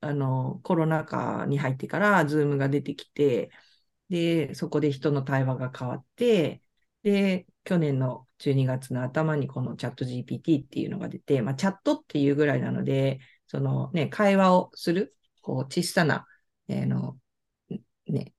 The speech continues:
人と人との対話をつなげていくっていう、そのチャットっていう言葉が、そのアプリの最初に入ってるっていうのもすごい秀逸だなって個人的には思うんですけど、ただ学ぶ、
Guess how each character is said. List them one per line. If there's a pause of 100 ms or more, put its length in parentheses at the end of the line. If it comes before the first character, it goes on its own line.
人
と
人
と
の
対
話
を
つ
な
げ
て
い
く
っ
て
い
う、
そ
の
チ
ャ
ッ
ト
っ
て
い
う
言
葉
が、 (440)
そ
の
ア
プ
リ
の
最
初
に
入
っ
て
る
っ
て
い
う
の
も
す
ご
い
秀
逸
だ
な
っ
て (260)
個
人
的
に
は
思
う
ん
で
す
け
ど、 (480)
た
だ
学
ぶ、